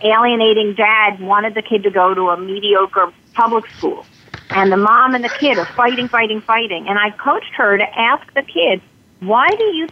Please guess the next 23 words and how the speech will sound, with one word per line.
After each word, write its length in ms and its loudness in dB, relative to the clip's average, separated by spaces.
think 380 -4
I'm 340 4
pushing 720 -2
for 140 2
you 300 4
to 100 -2
go 300 2
to 160 -6
this 240 -4
school?" 400 -2
And 560 2
it 220 0
completely 720 0
changed 800 -2
the, 240 -2
the 100 2
relationship 800 0
that 160 -2
they 140 -2
had 320 -2
around 320 0
that 200 0
issue. 440 -4